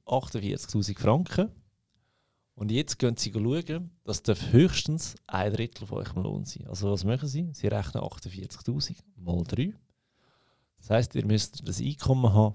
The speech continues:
zusammen von hundertvierundvierzigtausend Franken. Ratet mal, was ihr für ein Einkommen zusammen habt. <laughs> Also wir kommen, wir kommen sehr nahe dort an. Das heisst, das ist da, wo ihr euch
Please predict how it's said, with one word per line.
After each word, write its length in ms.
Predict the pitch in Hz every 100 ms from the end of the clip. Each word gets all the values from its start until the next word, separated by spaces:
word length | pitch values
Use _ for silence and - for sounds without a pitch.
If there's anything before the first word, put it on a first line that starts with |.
| -
zusammen 460 | - 139 151 147 175 _ _
von 160 | - 101
hundertvierundvierzigtausend 1160 | 101 104 - 107 - - - - - - - -
Franken. 460 | - - - - - _ _ _ _ _ _ - - _ _
Ratet 300 | 113 139 -
mal, 180 | 113 107
was 140 | 101
ihr 140 | 107 101
für 80 |
ein 180 | 98 101
Einkommen 340 | 110 104 101 -
zusammen 280 | 92 95
habt. 120 | 92 -
<laughs> 1120 | 254 240 226 220 214 208 240 233 214 - - - _ _ - - - - - -
Also 280 | 143 143 139
wir 100 | 139
kommen, 400 | 156 170 170 -
wir 120 | 131 135
kommen 360 | 143 151 147
sehr 360 | - 147 165 170
nahe 260 | 123 131 170
dort 340 | - 120 -
an. 320 | - 120 156
Das 200 | - 117
heisst, 520 | 110 127 135 - - 113
das 140 | 135
ist 180 | 123 -
da, 300 | 110 143 135
wo 80 | 120
ihr 120 | 113
euch 240 | 110 110